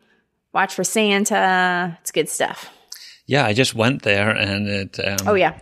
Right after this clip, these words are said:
Speaker 2: it gave me a fright
Speaker 1: Oh, it
Speaker 2: because
Speaker 1: starts ta-
Speaker 2: it was straight
Speaker 1: Yeah.
Speaker 2: into it right away.
Speaker 1: Yeah, it doesn't mess around.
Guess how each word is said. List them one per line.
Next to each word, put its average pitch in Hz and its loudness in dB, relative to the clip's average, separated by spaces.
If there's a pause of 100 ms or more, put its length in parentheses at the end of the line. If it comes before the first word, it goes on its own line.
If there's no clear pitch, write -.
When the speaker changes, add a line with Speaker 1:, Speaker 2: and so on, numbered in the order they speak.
Speaker 2:
it 107 -4
gave 104 -4
me 104 -6
a 95 -6
fright 101 2
Speaker 1:
Oh, 233 0
it 113 2
Speaker 2:
because 110 4
Speaker 1:
starts 208 0
ta- 208 -8
Speaker 2:
it 113 0
was 110 2
straight - 2
Speaker 1:
Yeah. 156 -4
Speaker 2:
into 117 -2
it - -6
right 101 -4
away. 110 0
Speaker 1:
Yeah, 170 0
it 165 2
doesn't 175 4
mess 165 0
around. 180 -4